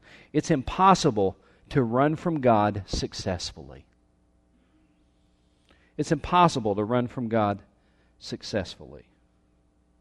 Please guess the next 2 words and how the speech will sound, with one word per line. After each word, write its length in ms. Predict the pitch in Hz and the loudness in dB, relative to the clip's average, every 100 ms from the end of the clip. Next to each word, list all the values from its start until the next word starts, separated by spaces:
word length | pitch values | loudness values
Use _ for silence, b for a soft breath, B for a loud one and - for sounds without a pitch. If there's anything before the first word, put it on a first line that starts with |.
| _ _ _ _ _ _ _ _ _ _ _ _ _ _ _ _ _ _ _ _ _ _ _ _ _ _ _ | _ _ _ _ _ _ _ _ _ _ _ _ _ _ _ _ _ _ _ _ _ _ _ _ _ _ _
Verse 200 | 175 175 | 2 2
three, 360 | - 160 143 135 | 4 6 6 4